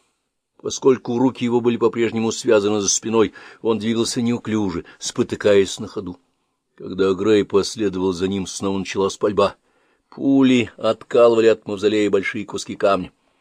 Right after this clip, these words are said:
Рауль, успевший перезарядить пистолет, твёрдо решил расправиться с противником. Повернув голову на бок, Грей заметил зелёный огонёк на одном из двух дисков,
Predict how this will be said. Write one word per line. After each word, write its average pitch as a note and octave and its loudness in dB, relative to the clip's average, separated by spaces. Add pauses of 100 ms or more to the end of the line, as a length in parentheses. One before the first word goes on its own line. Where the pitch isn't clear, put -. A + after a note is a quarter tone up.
(320)
Рауль, D#3 -4
успевший G2+ -6
перезарядить F#2 -6
пистолет, A2 0 (260)
твёрдо A2 2
решил G2+ 0
расправиться F#2+ 0
с - -10
противником. - -18 (1000)
Повернув A#2 -2 (460)
голову A#2 2
на B2+ 2
бок, G2+ 4
Грей A#2+ 0
заметил A2 -6
зелёный A2+ -8
огонёк A#2 -2
на F#2+ -8
одном F#2+ -6
из F2 -8
двух G2 -8
дисков, - -8